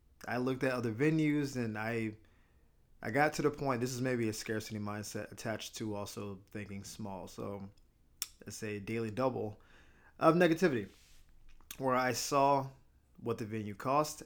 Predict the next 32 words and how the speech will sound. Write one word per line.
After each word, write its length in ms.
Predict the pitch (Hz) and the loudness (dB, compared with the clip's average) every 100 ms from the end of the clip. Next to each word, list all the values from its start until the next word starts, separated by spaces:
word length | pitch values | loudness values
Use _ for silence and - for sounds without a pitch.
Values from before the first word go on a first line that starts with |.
| - | -8
and 140 | 110 | -6
I 120 | 107 | -6
said, 220 | 104 110 117 | -6 -6 -4
"You 80 | |
know 180 | 147 170 | -4 -2
what? 300 | 180 180 170 - - - - | -2 -2 -6 -16 -20 -20 -8
We 80 | 185 | -4
can 180 | 156 | -4
probably 560 | 135 - 165 185 170 170 | -4 2 4 4 4 4
do 280 | 135 151 151 | 4 4 4
it 120 | 143 | 0
somewhere 340 | - 110 98 113 | -6 -8 -4 2
else 260 | 160 160 | 2 2
for 160 | - 101 | -2 -10
a 40 | |
lot 240 | 87 73 - | -10 -12 -8
cheaper." 460 | - 196 185 170 | 0 2 4 2
And 80 | 143 | 2
I 60 | 127 | 2
started 280 | 131 127 | 2 0
kinda 240 | 127 135 123 | 2 0 -2
doing 500 | 107 104 120 117 113 | -6 -6 -2 0 -2
the 60 | |
mental 380 | 107 110 107 113 | -2 -2 -2 -4
gymnastics 680 | 104 104 101 104 - 107 - | -4 -4 -4 -6 -8 -10 -10
of, 140 | 95 | -10
like, 300 | 101 104 - - - - - - - - _ - | -10 -10 -14 -20 -20 -20 -20 -20 -20 -20 _ -8
not 400 | 110 117 120 113 | -2 2 2 0
wanting 320 | 113 117 113 | -2 0 -2
to 80 | 107 | -6
pull 180 | - 117 | -6 -4
the, 140 | 110 | -4